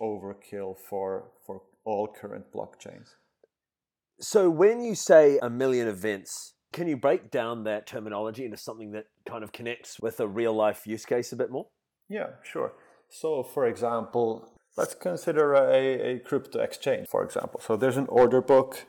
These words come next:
Speaker 1: people are placing buy and sell orders in there, and whenever there's a match, there's a trade, and all of these are events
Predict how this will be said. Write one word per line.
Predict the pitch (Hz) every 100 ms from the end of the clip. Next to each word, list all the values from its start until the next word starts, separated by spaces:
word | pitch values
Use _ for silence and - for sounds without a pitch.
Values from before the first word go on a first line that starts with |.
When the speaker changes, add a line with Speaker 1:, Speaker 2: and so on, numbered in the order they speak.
| -
Speaker 1:
people | 127 123 123
are | 120
placing | - 107 107 117 110
buy | 98 107 107
and | 104 101
sell | - 107 107 110 110 - - _ _ _ -
orders | 117 113 110 127 143 139 - - _ _ _ -
in | 107 104
there, | 117 127 131 -
and | 113 110 107 107 -
whenever | 98 104 101 98 98
there's | 101 95
a |
match, | 98 110 117 - -
there's | 95
a | 90
trade, | - 113 113 123 131 123 - _ - _ _ - - -
and | 107 104
all | 123 147
of | -
these | 135 131 123 - -
are | 107 101 104 - -
events | 104 98 120 113 104 - - -